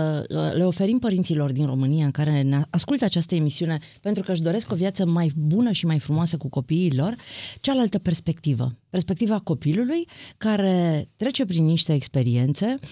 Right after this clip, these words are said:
care este obligat, datorită alegerilor pe care le face, să ia niște decizii și să înțeleagă repede niște lucruri. Ai început la unsprezece ani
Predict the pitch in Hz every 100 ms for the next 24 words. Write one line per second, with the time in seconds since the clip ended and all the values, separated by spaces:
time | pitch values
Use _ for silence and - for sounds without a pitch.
0 | - - - 170 156 143 147 - 151 143
1 | 135 160 214 - 160 147 151 190 196 151
2 | 160 156 131 135 127 139 - 127 120 113
3 | 151 143 139 127 - - - - - 156
4 | 143 139 127 - 127 143 208 226 - 139
5 | 127 - 147 131 117 120 131 170 - 180
6 | 170 170 151 147 160 185 180 175 170 -
7 | _ _ 151 160 160 160 143 139 131 135
8 | 120 120 110 113 - - 156 160 170 233
9 | 226 190 - 214 233 - 185 151 131 123
10 | 120 180 269 330